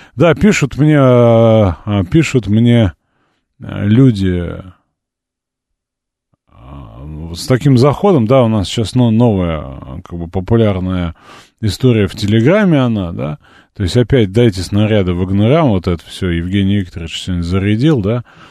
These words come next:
Ну и вот, а, тонко нас пытаются вовлечь, да, в эту историю. Можем обсудить фразу, а у нас снарядов нет.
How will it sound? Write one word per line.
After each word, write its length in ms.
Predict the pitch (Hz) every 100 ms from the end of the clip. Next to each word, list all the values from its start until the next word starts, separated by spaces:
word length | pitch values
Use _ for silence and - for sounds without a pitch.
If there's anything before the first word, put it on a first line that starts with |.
| _ -
Ну 100 | 131
и 100 | 165
вот, 360 | 139 143 - -
а, 480 | 120 117 117 113 87 _ _ _ _ _ _ _ _ _ _ _ _ _ _ _ -
тонко 600 | 165 156 - 147 123 92 _ _ _ _ _
нас 220 | 113 117 -
пытаются 600 | 120 - 123 120 - 107
вовлечь, 760 | 95 113 110 107 90 - -
да, 200 | 85 87
в 80 | 90
эту 240 | 85 85 85
историю. 480 | - 123 113 101 - _ _
Можем 400 | 117 170 180 175
обсудить 600 | 170 143 160 156 175 147
фразу, 420 | - 165 180 143 131
а 80 |
у 40 | 135
нас 220 | 147 -
снарядов 680 | - 107 131 147 120 85 78 -
нет. 200 | 76